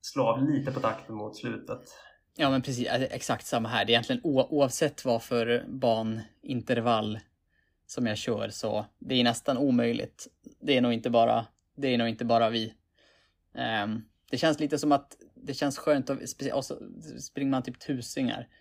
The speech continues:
Speaker 2: Ska man springa det, jag vet inte, på tre tjugo. Det känns typ bra att veta att om man s-, ser att man springer första på typ trettioåtta,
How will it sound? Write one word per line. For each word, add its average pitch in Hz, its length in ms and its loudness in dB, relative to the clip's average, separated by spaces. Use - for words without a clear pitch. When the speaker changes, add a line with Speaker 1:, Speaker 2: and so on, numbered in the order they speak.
Speaker 2:
Ska - 160 -4
man 123 80 2
springa 123 380 0
det, 117 260 0
jag 131 120 -2
vet 117 240 -2
inte, - 240 -4
på 120 300 -4
tre 120 160 0
tjugo. 117 420 -4
Det 113 80 0
känns 135 240 -2
typ 123 120 -2
bra 135 300 6
att 120 60 2
veta 120 360 0
att - 120 -6
om 131 120 -6
man 131 60 2
s-, - 220 -8
ser 151 320 2
att 123 120 0
man 127 100 0
springer 120 280 -2
första 127 340 -2
på 120 140 -4
typ 120 200 -10
trettioåtta, 123 680 0